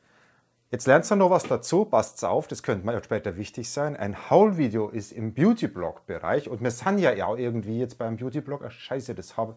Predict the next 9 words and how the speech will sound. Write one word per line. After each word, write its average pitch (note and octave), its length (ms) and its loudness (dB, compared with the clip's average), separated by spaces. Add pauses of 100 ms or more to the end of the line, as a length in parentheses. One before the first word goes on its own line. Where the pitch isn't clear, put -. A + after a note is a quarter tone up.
(340)
ah, C3 120 6
egal. A2+ 360 4 (240)
Also D3 160 4
ein C3 260 4
Haul-Video E3+ 560 6
ist F3+ 280 -2
jedenfalls, G#2+ 520 -4 (400)
wenn C#3 180 2
irgendeine D3+ 640 0